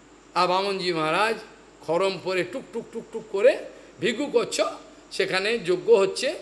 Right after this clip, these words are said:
বলি মহারাজের যজ্ঞ হচ্ছে, ভিগু কচ্ছ ক্ষেত্র নর্মদার তীরে, ওখানে চলে গেছে। ওকে দেখার সঙ্গে সঙ্গে যারা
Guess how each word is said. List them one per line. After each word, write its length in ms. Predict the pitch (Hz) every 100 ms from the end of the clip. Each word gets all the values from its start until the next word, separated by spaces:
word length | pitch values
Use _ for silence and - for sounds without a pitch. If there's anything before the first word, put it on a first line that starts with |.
| - - -
বলি 240 | 208 233
মহারাজের 640 | 190 156 170 185 233 214
যজ্ঞ 320 | 160 160 226
হচ্ছে, 380 | 214 196 - 302 - - - - - - - -
ভিগু 260 | 143 180 220
কচ্ছ 300 | 196 175 -
ক্ষেত্র 560 | 226 - 180 - 269 285 180
নর্মদার 500 | 170 170 185 214 208
তীরে, 180 | 208 240
ওখানে 240 | 262 160 160
চলে 220 | 165 156
গেছে। 220 | 151 151 - - - - - - - - - - -
ওকে 320 | 294 277 311
দেখার 320 | 277 262 262
সঙ্গে 380 | - 208 269 294
সঙ্গে 460 | 269 262 247 240 240 - - - - - -
যারা 560 | 170 202 214 214 208